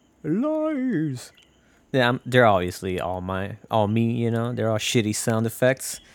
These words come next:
But anyway, I'm just, I don't know, I'm kinda happy. Episode forty, you know?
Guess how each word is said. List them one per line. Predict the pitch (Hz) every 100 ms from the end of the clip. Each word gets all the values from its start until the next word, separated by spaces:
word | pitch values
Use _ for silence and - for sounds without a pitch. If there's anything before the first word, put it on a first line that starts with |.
| - - _
But | - 165
anyway, | 139 110 92 87 90
I'm | 98
just, | 123 107 - - _
I | 80 69
don't |
know, | 65
I'm | 95
kinda | - 98 85
happy. | 92 82 76 - _ _ _ -
Episode | - 190 196 -
forty, | 170 165 139
you | 101 101
know? | 113 117